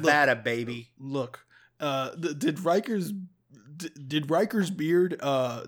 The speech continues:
Speaker 1: It's
Speaker 2: did,
Speaker 1: either a
Speaker 2: uh,
Speaker 1: band name or it's like a meme thing about Commander
Speaker 2: Okay.
Speaker 1: Riker's beard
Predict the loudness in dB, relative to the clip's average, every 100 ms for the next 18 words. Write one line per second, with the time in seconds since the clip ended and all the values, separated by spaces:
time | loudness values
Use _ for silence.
0 | -8 -6 0 4 8 8 8 6 6 2
1 | 0 2 0 -4 -4 -2 -2 0 0 0
2 | -4 -4 -4 -4 -6 -6 -8 -12 -20 _
3 | _ _ _ _ -4 0 0 -2 -4 0
4 | 0 0 -2 -2 -4 -6 -6 -4 -4 -6